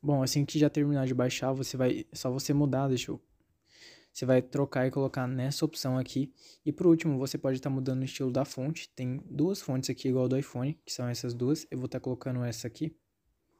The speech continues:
E agora sim, é só você voltar. E uma última coisa aqui, recomendo que vocês coloquem essa opção aqui no máximo pra você enviar suas imagens sem que elas percam aí a qualidade. Agora aqui voltando,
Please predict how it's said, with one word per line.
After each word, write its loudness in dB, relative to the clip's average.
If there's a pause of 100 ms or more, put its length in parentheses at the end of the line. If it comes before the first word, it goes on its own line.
(2250)
E 0
agora 4
sim, -4
é -4
só -4
você -8
voltar. -2
E -2
uma 0
última -2
coisa 2
aqui, -8
recomendo -4
que -18
vocês -6
coloquem -2
essa -4
opção -6
aqui -6
no 0
máximo -2 (580)
pra 2
você -4
enviar 4
suas 2
imagens 2
sem -4
que -6
elas 0
percam -4
aí -2
a -2
qualidade. 2
Agora 2
aqui -6
voltando, -2